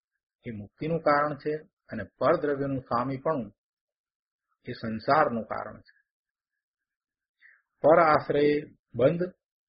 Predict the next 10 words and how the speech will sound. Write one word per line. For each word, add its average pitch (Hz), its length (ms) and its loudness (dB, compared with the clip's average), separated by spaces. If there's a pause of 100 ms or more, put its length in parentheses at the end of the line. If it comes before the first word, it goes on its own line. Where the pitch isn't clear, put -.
(180)
અને 127 160 -6
સ્વ 131 280 0
આશ્રયે 123 540 4
મુક્તિ. 135 420 -10 (1200)
આ 127 340 -2 (1200)
સંક્ષેપમાં 120 680 -4
સાર 104 300 -4
કહી 101 220 -10
દીધો. 85 260 -20 (1200)
સ્વ 127 100 0